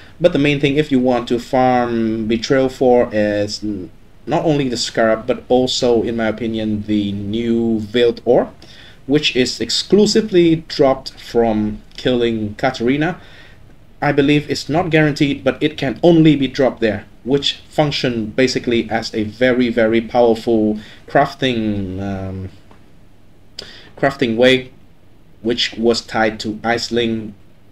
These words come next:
before this league. Currently, it is the Veiled Orb. Just know it is very valuable if you have a drop, you have a bunch of money. So yeah, that's, that is Betrayal. It is quite a complicated, um, content to set up.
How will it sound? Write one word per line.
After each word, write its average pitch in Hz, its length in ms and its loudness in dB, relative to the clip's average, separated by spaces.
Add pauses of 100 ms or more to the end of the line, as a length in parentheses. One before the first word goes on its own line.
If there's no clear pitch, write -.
(160)
before 123 380 2
this 113 220 -4
league. 214 260 0 (340)
Currently, 127 520 2
it 127 80 2
is 120 180 -2
the 107 80 -6
Veiled 123 360 0
Orb. 135 300 2 (180)
Just 143 240 0
know 131 340 2
it 107 180 -4 (220)
is 110 260 -2
very 110 240 0
valuable 131 800 2 (240)
if 117 300 -6
you 104 120 -2
have 104 220 -6
a 104 60 -8
drop, 139 440 0
you 104 100 -4
have 104 200 -8
a 107 60 -8
bunch 101 260 -8
of 87 100 -10
money. 98 300 -8 (420)
So 101 600 2
yeah, 98 240 -4
that's, 123 220 -2 (140)
that 113 180 -2
is 107 120 -8
Betrayal. 107 520 -2 (100)
It 131 120 0
is 120 340 -2
quite 151 340 2
a 135 60 -6
complicated, 120 680 -4 (160)
um, 104 840 -4 (500)
content 123 380 -2
to - 60 -10
set 190 240 4
up. 226 240 0